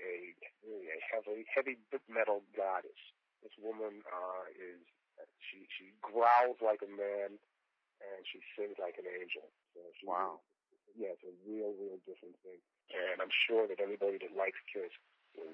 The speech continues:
Speaker 1: love this band. They, they're crazy. There's another group, uh, called Nomad Superhighway. This is a three-piece, a power trio, uh, from Philadelphia. These guys are, are just killing it.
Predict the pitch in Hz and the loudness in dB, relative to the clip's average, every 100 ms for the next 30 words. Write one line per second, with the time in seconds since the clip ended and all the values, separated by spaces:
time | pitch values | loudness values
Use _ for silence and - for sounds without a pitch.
0 | 92 95 98 85 82 - 87 82 80 82 | -2 4 4 4 -6 -6 -8 -8 -6 -8
1 | - 85 - 98 87 78 - _ _ _ | -8 -6 2 2 2 -8 -18 _ _ _
2 | _ _ _ - 107 110 110 110 107 107 | _ _ _ -6 -4 0 2 2 2 -2
3 | 107 - 101 92 104 98 98 - _ _ | -4 -6 -12 -6 -2 0 0 -4 _ _
4 | - 107 110 113 113 110 113 113 113 _ | -16 0 2 4 6 6 6 2 -2 _
5 | _ _ - - 120 - 101 - 113 120 | _ _ -18 -12 -10 -4 -2 4 4 4
6 | 95 - - _ _ _ _ 117 117 107 | 0 -10 -14 _ _ _ _ -10 -8 -8
7 | 95 92 - 113 120 123 - 107 98 87 | -6 -8 -6 -4 -4 -4 -6 -6 -6 -10
8 | - - - - 82 87 87 - 113 120 | -12 -12 -16 -18 -14 -12 -12 -2 6 6
9 | 120 110 - 123 117 87 - _ _ - | 6 2 0 0 2 -2 -8 _ _ -14
10 | 87 87 87 - - 107 101 104 107 - | -14 -14 -16 -8 -2 0 0 4 4 2
11 | 117 95 101 - 104 101 98 98 92 - | -8 -10 -12 -4 0 2 0 -2 -10 -18
12 | - 87 - 85 87 85 90 - - 117 | -14 -14 -10 -8 -8 -10 -14 -10 -2 2
13 | 107 87 - | 0 -2 -14